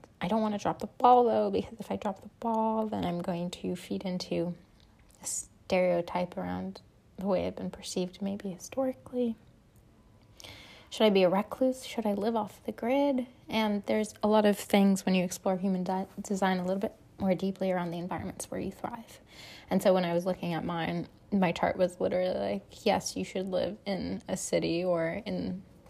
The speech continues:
surrounded by people, but you have to learn how to take space." As a projector, you are exactly where you need to be to lead people, but you also have to really conserve your energy. You can't do too much. You need to be invited to things. You need to focus on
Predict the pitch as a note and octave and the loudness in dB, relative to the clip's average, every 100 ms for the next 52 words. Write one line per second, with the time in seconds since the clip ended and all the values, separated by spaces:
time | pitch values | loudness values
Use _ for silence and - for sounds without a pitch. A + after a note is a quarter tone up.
0 | - - - F#3 F3 F3 E3+ - F3 F3+ | -20 -4 4 6 6 6 6 4 0 2
1 | G3+ G3 - - - - F3+ - F#3 F3+ | 2 2 0 -6 -6 -2 -2 -4 -10 -6
2 | E3+ E3+ E3 - G#3 - - - - D3 | -6 -4 -6 -8 -12 -12 -16 -12 -10 -10
3 | - - - - - - - - F3+ F3+ | -12 -16 -18 -20 -20 -20 -20 -8 -2 0
4 | F#3 F3 E3+ E3+ - F#3 F3 F3 - - | 2 6 6 4 2 6 6 4 -2 -20
5 | - - - F#3+ F#3+ F#3 F3+ E3+ E3+ F3 | -20 -20 -2 2 2 4 2 2 0 -2
6 | D#3+ F3+ E3+ E3+ E3+ F3 E3+ F3+ F3 F3+ | 0 2 2 2 -2 -2 -4 -4 -4 -2
7 | F#3 G3 F#3+ F#3+ F#3+ F3+ F#3+ G#3+ A3 G#3+ | -2 -2 -4 -8 -6 -6 -4 -4 -4 -2
8 | G#3+ G#3 - G#3 A#3 A#3 - G#3 F#3+ F#3+ | -2 -2 -2 -2 -2 -2 -4 -2 0 -2
9 | F#3+ F#3+ G3+ G3+ - F3 F3 - F#3+ F#3+ | -2 -2 -2 -4 -4 -4 -4 -6 -6 -4
10 | F#3+ - F3 F3+ C4 - - - G3+ F#3+ | -6 -4 -2 -2 -4 -10 -20 -4 0 0
11 | F3+ F#3 E3+ E3+ F#3 G#3+ A3 A3+ A3 A3+ | 0 -4 -4 0 2 2 0 -2 -2 -2
12 | A3+ A3 F#3+ F3+ F#3+ - F#3 F#3 - F3 | -2 -2 -2 -4 -4 -2 -2 -2 -6 -6